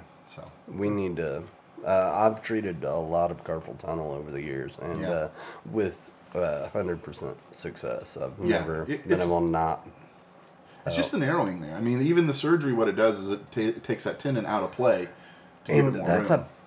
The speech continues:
Speaker 2: bad, bad surgery because that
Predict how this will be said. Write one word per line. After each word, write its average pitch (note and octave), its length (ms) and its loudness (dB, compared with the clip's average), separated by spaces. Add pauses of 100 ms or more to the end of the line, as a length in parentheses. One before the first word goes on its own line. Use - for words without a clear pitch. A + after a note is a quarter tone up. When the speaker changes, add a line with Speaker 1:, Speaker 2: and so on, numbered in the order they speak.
Speaker 2:
bad, B2+ 500 -2
bad G2+ 320 -2
surgery F2 520 -4
because A2 640 -2
that C3+ 240 2